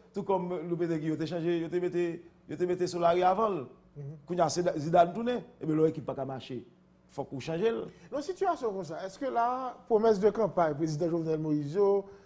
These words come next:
Speaker 2: ou pou ta ka di, ou, ou sou wout pou pa konkretize, paske la, on sot nan sis, sèt jiyè, sept oktòb, dix novanm, oblije voye doktè Lafont pa la ankò, vin gen notè Seyan, wè sa krive nan chanm nan yè,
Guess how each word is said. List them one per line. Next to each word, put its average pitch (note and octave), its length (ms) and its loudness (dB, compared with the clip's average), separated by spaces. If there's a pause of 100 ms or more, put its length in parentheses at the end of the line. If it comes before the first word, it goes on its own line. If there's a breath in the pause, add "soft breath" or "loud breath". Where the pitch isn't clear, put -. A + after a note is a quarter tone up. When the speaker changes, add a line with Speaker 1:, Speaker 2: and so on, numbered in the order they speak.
(240 loud breath)
Speaker 2:
ou D#3 160 -12
pou F3 100 -10
ta F3+ 120 2
ka E3 120 0
di, E3 280 -2
ou, D#3 320 0
ou D3+ 80 -4
sou F3 160 -4
wout E3+ 180 -2
pou D#3 180 0
pa C#3+ 160 -6
konkretize, D3+ 720 -2
paske E3 320 -2
la, D3+ 160 0
on C3+ 80 -8
sot C#3+ 160 -8
nan D#3+ 160 -6
sis, - 220 -10
sèt C#3 180 -6
jiyè, F#3 380 0 (400)
sept D#3 160 -4
oktòb, F3+ 320 0
dix D#3 100 -6
novanm, G#3+ 400 2 (320 loud breath)
oblije E3+ 300 4
voye E3 340 6
doktè D#3+ 300 0
Lafont F3+ 320 -4
pa F3+ 720 -2
la F#3 140 0
ankò, A#3 320 2 (160)
vin E3+ 100 -4
gen E3+ 320 -2
notè E3+ 300 -4
Seyan, G#3+ 400 -2
wè F3+ 100 -2
sa D#3 140 -10
krive E3+ 180 -4
nan D#3+ 140 -6
chanm D#3+ 160 -8
nan E3 100 -6
yè, F#3+ 300 2